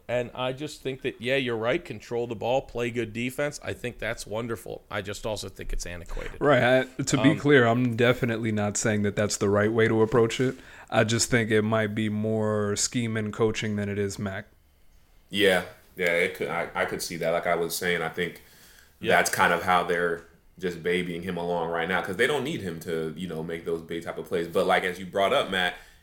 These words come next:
Speaker 3: they also haven't been down big in a game yet so far this season to where, okay, Mac, now we're gonna have to see if you can make these,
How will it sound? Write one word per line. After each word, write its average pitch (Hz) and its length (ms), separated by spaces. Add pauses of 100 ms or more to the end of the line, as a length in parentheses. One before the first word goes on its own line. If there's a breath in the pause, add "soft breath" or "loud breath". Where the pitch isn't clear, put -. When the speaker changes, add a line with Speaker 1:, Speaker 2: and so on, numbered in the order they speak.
(500 loud breath)
Speaker 3:
they 104 160
also 110 300
haven't 95 400
been 87 180
down 92 400
big 95 220
in 87 100
a 82 80
game 90 380
yet 85 180
so 85 160
far 85 240
this 80 240
season 92 420
to 95 120
where, 82 360
okay, 90 300
Mac, 82 320
now 92 320
we're 90 80
gonna 87 140
have 85 220
to 90 60
see 90 220
if 82 100
you 90 80
can 82 140
make 85 220
these, 85 340